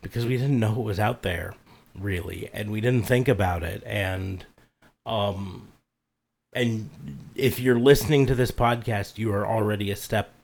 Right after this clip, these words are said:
uh, beyond where we were, and that is find other people who are going through it and listen to their stories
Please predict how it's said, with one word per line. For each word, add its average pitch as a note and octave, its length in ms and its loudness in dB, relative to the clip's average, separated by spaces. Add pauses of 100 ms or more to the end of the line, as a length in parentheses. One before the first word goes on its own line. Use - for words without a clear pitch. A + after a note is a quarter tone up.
(920)
uh, G2+ 160 -4
beyond G2 520 2
where G2 180 4
we F2+ 200 -2
were, - 300 -10 (760)
and A2+ 180 0
that A2 200 0
is G#2+ 580 -2 (1080)
find B2+ 280 0
other C3 180 6
people C3+ 360 2
who A#2+ 120 2
are A#2+ 120 2
going A#2+ 260 4
through B2 280 2
it G2 100 0 (1040)
and A2 160 0
listen A#2+ 360 4
to B2 100 4
their A2 220 2
stories - 680 -6